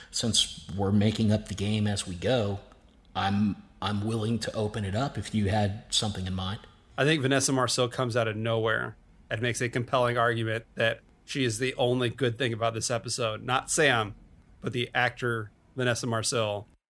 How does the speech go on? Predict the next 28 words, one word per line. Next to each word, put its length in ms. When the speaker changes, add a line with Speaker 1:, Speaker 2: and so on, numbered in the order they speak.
Speaker 2:
dominated. 680
Speaker 1:
I 360
can 220
support 460
that. 340
Speaker 2:
If 120
we 100
expand 460
it 120
to 140
include 580
not 240
just 180
the 60
characters, 800
I 60
would 100
like 160
to 60
posit 400
that 80
she's 220
the 80
new 80
chip 260
leader. 380
That 240
said, 640